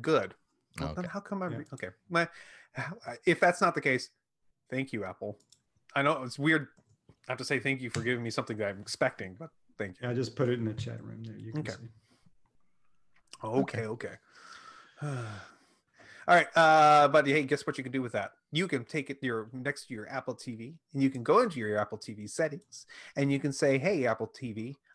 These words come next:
Speaker 1: I have an Apple AirPod." You know, the iPod.
Speaker 2: HomePod.
Speaker 1: The HomePod, excuse me. AirPod, iPod, HomePod, eight. I, I'm confused.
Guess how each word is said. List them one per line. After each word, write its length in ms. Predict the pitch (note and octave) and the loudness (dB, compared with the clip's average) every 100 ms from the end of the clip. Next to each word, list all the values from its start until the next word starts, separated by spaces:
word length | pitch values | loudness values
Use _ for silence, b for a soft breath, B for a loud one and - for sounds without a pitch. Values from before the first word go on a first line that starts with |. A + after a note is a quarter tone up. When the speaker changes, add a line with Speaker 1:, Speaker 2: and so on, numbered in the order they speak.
| - | 0
Speaker 1:
I 120 | F3+ | 2
have 200 | D#3+ A2+ | 4 2
an 120 | G#2+ - | 0 -2
Apple 440 | C3+ - D#3+ E3+ | -4 -2 -2 0
AirPod." 460 | F#3+ E3 - - G#2+ - _ _ _ _ _ _ _ - _ _ | 2 2 0 -8 -12 -14 _ _ _ _ _ _ _ -20 _ _
You 80 | - | -6
know, 140 | C3 A#2 | -4 -2
the 100 | C3 | 2
iPod. 240 | A#2+ F#2+ | 2 2
Speaker 2:
HomePod. 260 | F#2 D2+ C#2 - - | -2 -4 -6 -6 0
Speaker 1:
The 60 | |
HomePod, 320 | E3+ D#3 G#2+ | 2 2 -2
excuse 260 | - - D#3 | -4 -2 -2
me. 100 | A2 B B | -2 B B
AirPod, 500 | D3 D3+ D3+ C#3 C3+ - | 2 2 4 0 0 0
iPod, 800 | C3+ C3+ C3 B2+ A#2 - C3 - _ A#2 | 0 0 -2 0 -2 -4 -10 -10 _ -4
HomePod, 360 | C#3 B2+ A#2+ - - | 2 2 0 -10 -10
eight. 180 | C3 - _ _ - B B B | -10 -10 _ _ -20 B B B
I, 100 | D3 - - | -2 -2 -4
I'm 120 | C#3+ | -2
confused. 480 | B2+ B2+ - G#2+ - | -2 -6 -8 -10 -12